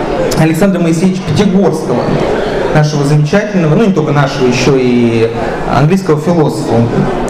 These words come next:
эмигрировал. Он говорил следующее. В одной из своих лекций он сказал:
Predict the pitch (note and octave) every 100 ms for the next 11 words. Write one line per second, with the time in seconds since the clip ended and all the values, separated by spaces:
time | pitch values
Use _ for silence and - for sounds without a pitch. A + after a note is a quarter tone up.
0 | - C#3 C#3 D3+ A#2+ A2+ - - - -
1 | - - E4+ D#4+ - C4 A3+ - - -
2 | - - - A3 A#3+ A#3+ A3+ - A3 C#3+
3 | C#3 C3+ F#3+ G3+ F3 E3 B3 C4 F#3 E3
4 | - D#3+ C#3+